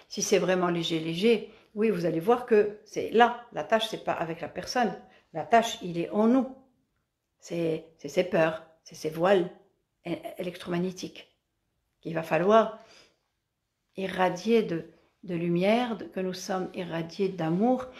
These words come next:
porter l'attention vers ça, ramener le souffle, la vie. Et voilà, c'est juste, c'est des liens. Mais quand vous êtes pris en charge par un spécialiste, euh, là, on enlève beaucoup de liens.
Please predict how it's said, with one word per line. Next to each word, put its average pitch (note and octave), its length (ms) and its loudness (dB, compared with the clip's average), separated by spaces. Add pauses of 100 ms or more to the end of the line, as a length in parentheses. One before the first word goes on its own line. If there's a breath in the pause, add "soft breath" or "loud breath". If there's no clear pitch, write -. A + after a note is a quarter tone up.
(300 loud breath)
porter - 280 -4
l'attention F3+ 600 -6
vers G#3+ 160 -4
ça, A#3 240 -2
ramener F3 520 -2
le E3+ 140 0
souffle, C#4 640 -4 (720)
la D#3+ 160 -6
vie. G#3 460 -4 (1200 loud breath)
Et G#3 80 2
voilà, F#3+ 280 4
c'est F#3 200 -4
juste, F3+ 200 -8
c'est F#3+ 220 0
des G#3 120 4
liens. A#3+ 380 2
Mais E3+ 480 -2
quand F3 160 -4
vous F3 220 -4
êtes F3 160 -6
pris - 200 -8
en E3 100 -2
charge E3+ 400 -6
par D#3 140 -4
un D#3+ 160 0
spécialiste, D#3+ 760 -4
euh, E3 240 2
là, G3 140 4
on F#3 120 0
enlève D#3 300 -2
beaucoup G#3 880 2
de D#3+ 80 -8
liens. D3 340 -8